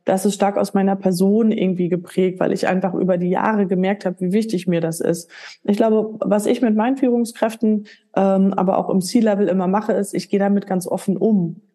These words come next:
Also ich bin jetzt niemand, der irgendwie sagt, ich, ich kann nicht auch mal so einen halbstündigen C-Level-Call auf dem Spielplatz machen.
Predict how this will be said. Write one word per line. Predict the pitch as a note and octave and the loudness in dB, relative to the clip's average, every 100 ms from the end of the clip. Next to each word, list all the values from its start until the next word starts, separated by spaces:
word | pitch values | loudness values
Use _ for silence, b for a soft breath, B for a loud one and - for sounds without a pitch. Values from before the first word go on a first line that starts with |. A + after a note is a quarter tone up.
| _ - | _ -4
Also | F#3+ F#3 | -2 0
ich | F3 | -2
bin | - G3+ | 0 2
jetzt | G3 G3 A3 | 0 0 0
niemand, | B3 A#3+ A3+ A3 | 2 2 0 0
der | G#3 G3 G3+ B _ _ | 0 0 -4 B _ _
irgendwie | - G3 G3 | -4 0 0
sagt, | F3+ F#3+ G3 - | 0 0 -2 -8
ich, | - - | -10 -6
ich | - G3+ | -6 0
kann | G#3 | 0
nicht | G#3+ A3 | 2 0
auch | G#3 | 2
mal | G3+ | 2
so | F#3+ | 2
einen | G3 G3 | 2 0
halbstündigen | A3+ A3 - G#3+ G#3+ G3 G3+ | -2 -2 0 0 2 0 -2
C-Level-Call | A#3+ A#3 G#3 G3 G3 G3 G3+ | -2 0 0 -2 -2 -2 -2
auf | G3 G3 | -2 -2
dem | G3 | -2
Spielplatz | A3+ C#4+ - E3+ - | 0 -2 -2 -4 -4
machen. | E3 D#3+ - D#3+ | -6 -6 -8 -10